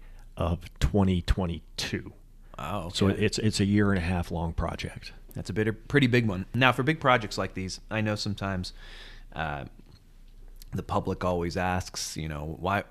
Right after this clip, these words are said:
Speaker 2: why aren't the, why don't these things happen quickly? Why, why does it take so long for big projects to, to occur?" Real briefly, give folks a, a quick taste of what it, what goes into making one of these projects a reality.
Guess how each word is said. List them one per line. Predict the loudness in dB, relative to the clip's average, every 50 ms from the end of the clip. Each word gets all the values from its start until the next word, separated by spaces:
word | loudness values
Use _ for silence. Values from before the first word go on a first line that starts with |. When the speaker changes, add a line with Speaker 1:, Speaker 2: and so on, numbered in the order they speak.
| -12 -18 -18 -10 -2
Speaker 2:
why | 4 6 6
aren't | 8 6 6 4
the, | 0 -4 -2
why | 2 2 4
don't | 4 2 0
these | -2 0
things | 0 0 0 0
happen | 0 0 0 0 -2 -4 -4
quickly? | -2 -2 -2 -2 -2 -4 -4 -2
Why, | 0 4 4 4 4 4 0 -4 -10 -18 -20 -12 -2
why | 2 4 4
does | 4 4
it | 2
take | 0 0 0 0
so | 0 2 2
long | 4 4 4 2 0
for | -2 -6
big | -6 -6 -8 -6
projects | -4 -2 -2 -2 -2 -2 -4 -6 -6 -8 -10 -8
to, | -6 -4 -4 -2 -2 -4 -6 -6 -8 -8 -10 -10 -10
to | -10 -6 -6 -6
occur?" | -6 -4 -4 -2 -2 -2 -2 -4 -8 -12 -18 -20 -20 -20 -20 -20 -20 -20 -20 -20 -18 -6 2
Real | 6 8 8 8
briefly, | 6 4 2 2 2 0 -4 -6 -6 -6 -10 -16 -18 -20 -20 -20 -20 -20 -20 -20 -8 2
give | 4 4 4 4 4
folks | 2 2 2 2 2 0
a, | 0 0 0 0 -2 -4
a | -6
quick | -8 -4 -4 -4 -4 -6
taste | -8 -6 -4 -4 -4 -4 -6 -8
of | -8 -8
what | -6 -4 -2 -2 -2
it, | -4 -4 -8 -12 -14 -8
what | -4 -4 -4 -2
goes | -2 -2 -2 -2 -4
into | -4 -6 -6 -6 -6 -6
making | -6 -6 -6 -6 -6 -6 -6 -6 -6 -4
one | -4 -6 -6
of | -6
these | -6 -8 -10
projects | -10 -10 -8 -8 -8 -8 -10 -12 -12 -12 -12
a | -12
reality. | -12 -10 -10 -10 -10 -10 -12 -14 -16 -16